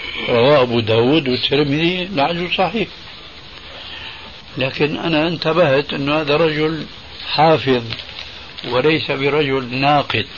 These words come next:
ولذلك بدأت معه النقاش التالي. قلت له: "يا أستاذ، لكن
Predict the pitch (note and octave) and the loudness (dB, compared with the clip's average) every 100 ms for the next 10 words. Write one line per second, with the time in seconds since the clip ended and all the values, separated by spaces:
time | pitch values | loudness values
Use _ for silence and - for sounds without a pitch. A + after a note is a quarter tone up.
0 | - - - - - - - C#3 D3+ E3+ | -14 -14 -18 -16 -16 -16 -6 -2 2 4
1 | F3 D#3 C#3+ C#3 E3 D3+ B2+ C#3+ C#3+ C3 | 2 0 -2 0 2 0 -2 -2 -2 0
2 | B2+ - C#3+ B2 A#2+ A2 - G#2+ F#2+ F2+ | -4 2 2 2 -2 -4 -2 0 -2 -8
3 | - - - - - - - - - - | -14 -18 -16 -14 -14 -12 -12 -14 -14 -16
4 | - - A#2+ A2 D3+ D3 C#3 B2 A#2 C#3+ | -18 -6 -4 -2 0 4 4 2 0 0
5 | C#3 B2+ A#2+ A2+ B2+ A#2 | 0 0 -2 0 -2 -2